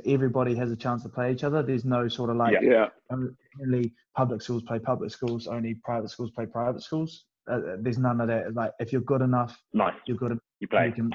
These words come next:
Speaker 1: and you can play the best, you can play the best schools in the country. You know what I mean?
Speaker 2: That
Speaker 1: So
Speaker 2: is cool.
Speaker 1: I, I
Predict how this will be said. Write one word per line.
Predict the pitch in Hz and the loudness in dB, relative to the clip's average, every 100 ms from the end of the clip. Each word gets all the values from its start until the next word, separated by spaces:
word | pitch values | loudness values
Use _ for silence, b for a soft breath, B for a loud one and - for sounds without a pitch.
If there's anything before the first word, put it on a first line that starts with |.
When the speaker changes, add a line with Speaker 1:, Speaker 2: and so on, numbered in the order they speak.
| - | -6
Speaker 1:
and | 123 | -8
you | 120 | -10
can | - - | -12 -4
play | 123 | -2
the | 113 | -2
best, | 110 113 - _ - | -2 -4 -6 _ -10
you | |
can | 117 113 | -6 -2
play | 135 | 0
the | 117 | -2
best | 110 127 | 0 -4
schools | - 131 120 | -2 -2 0
in | 113 | 0
the | 113 | -2
country. | 120 113 113 110 _ b b _ _ | -4 -4 -4 -6 _ b b _ _
You | 113 | -6
know | 113 | -2
what | 113 | -2
I | |
mean? | 104 127 | 0 -2
Speaker 2:
That | 127 - | 0 -2
Speaker 1:
So | 107 | -2
Speaker 2:
is | |
cool. | 107 90 - _ _ _ _ _ _ _ _ | -2 -4 -4 _ _ _ _ _ _ _ _
Speaker 1:
I, | |
I | 143 | 4